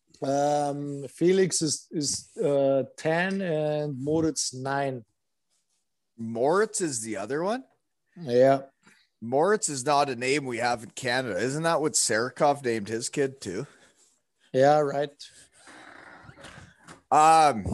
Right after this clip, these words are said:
Speaker 2: well, I think next time you come on, we're gonna talk about, like, your actual career and, like, who you played
Speaker 1: <laughs>
Speaker 2: with, right? 'Cause we've kinda just, like,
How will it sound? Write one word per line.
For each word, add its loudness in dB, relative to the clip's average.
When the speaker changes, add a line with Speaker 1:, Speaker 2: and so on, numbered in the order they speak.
Speaker 2:
well, 6
I 6
think 2
next 2
time 6
you -2
come 2
on, 2
we're 0
gonna 0
talk 2
about, 0
like, -2
your -2
actual -2
career -10
and, -12
like, -12
who -12
you -10
played -4
Speaker 1:
<laughs> -2
Speaker 2:
with, -6
right? 2
'Cause 2
we've -4
kinda 2
just, -4
like, -2